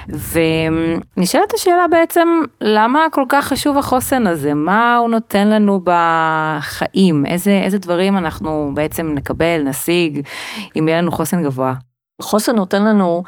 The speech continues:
Speaker 2: גם יציבות וגם גמישות. יציבות זה אומר שיש לנו שוב פעם איזושהי תחושה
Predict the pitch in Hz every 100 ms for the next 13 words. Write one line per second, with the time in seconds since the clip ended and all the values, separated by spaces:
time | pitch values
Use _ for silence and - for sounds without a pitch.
0 | 185 185 240 262 - 254 262 294 - 165
1 | 180 180 170 175 - - - - - -
2 | - - - _ - 190 - 196 175 233
3 | 285 311 208 190 190 214 233 226 226 196
4 | 185 202 226 190 - 196 - 175 180 190
5 | 202 - - - 208 202 208